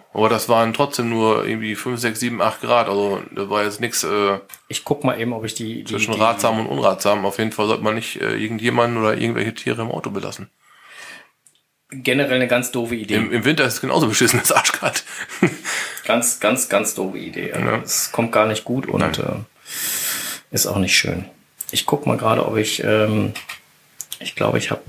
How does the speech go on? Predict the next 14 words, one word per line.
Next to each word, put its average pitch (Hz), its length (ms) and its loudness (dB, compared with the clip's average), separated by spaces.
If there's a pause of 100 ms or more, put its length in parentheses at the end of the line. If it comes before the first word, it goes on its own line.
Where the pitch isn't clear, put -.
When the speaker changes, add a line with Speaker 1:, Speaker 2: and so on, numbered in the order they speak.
Speaker 2:
äh, - 340 -4 (260)
hab - 140 -16
hier, 113 280 0
warte 85 220 0
mal, 196 200 0 (160)
ich - 100 -14
guck - 200 -10
mal - 120 -10
eben. - 220 -20 (840)
Ja, 123 180 2
auf 117 160 0
jeden 170 180 6
Fall, 151 320 2
äh, 131 380 6